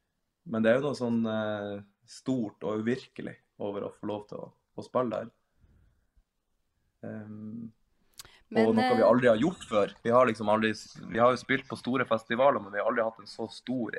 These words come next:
Speaker 1: egen konsert, eller to store egne konserter, liksom, og, eh, med alt det innebærer, av planlegging og forberedelser, og,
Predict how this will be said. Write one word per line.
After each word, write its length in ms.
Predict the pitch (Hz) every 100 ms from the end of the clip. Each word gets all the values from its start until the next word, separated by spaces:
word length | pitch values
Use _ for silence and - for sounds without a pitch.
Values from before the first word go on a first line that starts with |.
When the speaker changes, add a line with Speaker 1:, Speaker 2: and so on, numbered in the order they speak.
| 107
Speaker 1:
egen 180 | 120 -
konsert, 460 | 95 113 - -
eller 220 | 113 107 - -
to 220 | 151 117
store 460 | - 98 98 95 110 _ 110
egne 220 | 104 107
konserter, 380 | 104 113 - -
liksom, 300 | - - 113
og, 320 | 107 - _ _ _ _ _ _ _ _ _ -
eh, 520 | 101 98 98 110 113 - _ _ _ _ _ _ _ _ _ _ _ -
med 80 | 101
alt 220 | 120 -
det 140 | 135 117
innebærer, 440 | 110 98 92 -
av 100 | 113
planlegging 600 | - 120 117 113 110 101 104
og 260 | 101 101 -
forberedelser, 880 | 110 110 113 107 101 - - -
og, 240 | 101 98